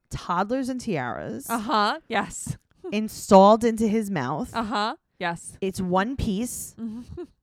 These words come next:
Speaker 1: There's no separation that even makes it look like teeth.
Speaker 2: I
Speaker 1: It's just one
Speaker 2: know.
Speaker 1: piece of plastic, and it's
Speaker 2: Mm-hmm.
Speaker 1: beautiful.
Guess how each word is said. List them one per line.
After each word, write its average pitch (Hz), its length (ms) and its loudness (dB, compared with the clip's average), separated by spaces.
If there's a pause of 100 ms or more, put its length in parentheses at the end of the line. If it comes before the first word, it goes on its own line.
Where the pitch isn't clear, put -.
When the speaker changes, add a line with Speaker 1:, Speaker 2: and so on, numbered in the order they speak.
(120)
Speaker 1:
There's 208 360 2
no 202 540 0
separation 220 800 -2
that 175 100 -2
even 180 260 -4
makes 175 240 -6
it - 100 -10
look 175 220 -4
like 240 180 0
teeth. 285 240 -2
Speaker 2:
I 156 100 -8
Speaker 1:
It's 156 120 -6
just 147 340 -6
one 180 200 4
Speaker 2:
know. 214 60 -8
Speaker 1:
piece 220 280 -4
of 180 160 -6
plastic, 190 580 -4
and 208 120 -4
it's 208 180 -6
Speaker 2:
Mm-hmm. 175 200 -10
Speaker 1:
beautiful. 165 600 0